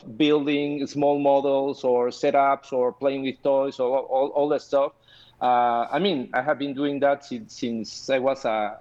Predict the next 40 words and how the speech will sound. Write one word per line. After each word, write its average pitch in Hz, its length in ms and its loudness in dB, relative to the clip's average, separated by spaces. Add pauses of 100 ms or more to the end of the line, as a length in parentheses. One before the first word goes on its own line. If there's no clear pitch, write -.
a, 110 60 -2 (500)
a 110 240 0
little 139 300 0
kid. 214 280 -8
So 123 360 0 (560)
I 143 100 6
have 170 180 0
always 175 480 -2
liked 147 380 0
to 123 760 -4
experiment 151 680 0
in 123 100 -4
the, 113 280 -2
in 120 100 -4
the, 110 220 0 (120)
in 120 80 -2
the 113 100 2
studio 165 520 4
when 123 180 -2
I 139 140 2
started 135 360 -2
doing 139 180 0
photography, 135 600 -2 (560)
just 170 300 2
not, 165 400 2 (100)
you 139 140 2
know, 139 320 2
doing 143 260 0
the 135 100 0
work 131 380 2
that 117 300 0
a 120 80 -2
client 131 500 0
asks 127 380 -2
for, 143 320 -2 (100)
but, 113 320 -2 (100)
uh, 113 180 -6
going 147 340 2
into 131 180 -8
studio 147 420 2